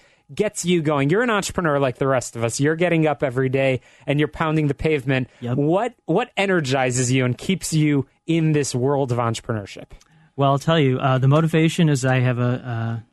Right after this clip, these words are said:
Speaker 2: a wonderful wife and a four-year-old and three-year-old, both boys. So that's my motivation. And believe me, that's, I'm, I'm not kidding about that. So my motivation is for them to have a good life.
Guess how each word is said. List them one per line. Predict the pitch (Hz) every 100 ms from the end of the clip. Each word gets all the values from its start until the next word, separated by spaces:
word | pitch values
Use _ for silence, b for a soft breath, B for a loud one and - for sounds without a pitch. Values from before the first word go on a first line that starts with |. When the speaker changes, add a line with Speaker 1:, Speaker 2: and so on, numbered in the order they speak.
| -
Speaker 2:
a |
wonderful | 127 143 - 127
wife | 123 135 135
and | 123
a | 113
four-year-old | - 131 127 127 131 120
and | 110
three-year-old, | - 127 117 120 117
both | 117 117 -
boys. | 123 110 104
So | 120
that's | 120 127
my | 131
motivation. | 120 120 120 120 117 - 113
And | 110
believe | 113 127 120
me, |
that's, | 107 113 -
I'm, | 113 110
I'm | 117
not | 110 -
kidding | 127 113
about | 104 104 104
that. | 110 101 -
So | 117
my | 113 117
motivation | 131 127 120 127 127 135
is | 120
for | - 123
them | 113 120
to |
have | 113 113
a | 113
good | 120 101
life. | 110 139